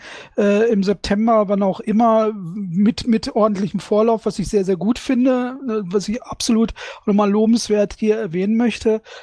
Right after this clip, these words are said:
ähm, hab ich da, hab ich da auch kein Problem. Bei dem anderen würde ich mich freuen, wenn wir uns auf das andere einigen würden.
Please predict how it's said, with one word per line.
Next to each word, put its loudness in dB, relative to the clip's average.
ähm, 2
hab 0
ich -6
da, -2
hab -16
ich -16
da -10
auch -10
kein -14
Problem. -12
Bei -6
dem -6
anderen 0
würde 0
ich -6
mich -2
freuen, -2
wenn 0
wir 0
uns -2
auf -4
das -4
andere -2
einigen -2
würden. -4